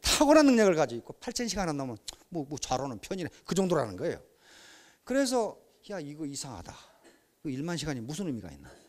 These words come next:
하고 데니얼 레비틴 교수가 축구 선수, 체스 선수, 아이스하키 선수, 그다음에 스케이팅 선수, 그다음에 심지어는 도둑놈까지 다 조사했어요.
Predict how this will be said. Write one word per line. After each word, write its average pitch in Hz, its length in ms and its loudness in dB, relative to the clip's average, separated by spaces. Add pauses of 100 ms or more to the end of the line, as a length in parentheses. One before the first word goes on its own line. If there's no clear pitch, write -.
(320)
하고 208 560 2 (220)
데니얼 160 260 2
레비틴 147 340 2
교수가 127 560 -2 (880)
축구 - 240 -6
선수, - 340 -12 (840)
체스 - 340 2
선수, 90 380 -10 (580)
아이스하키 151 460 -4
선수, 135 380 -12 (380)
그다음에 147 160 -2
스케이팅 180 460 0
선수, - 400 -10 (1080)
그다음에 180 220 0
심지어는 185 360 2
도둑놈까지 190 640 0
다 160 120 2
조사했어요. 117 480 -4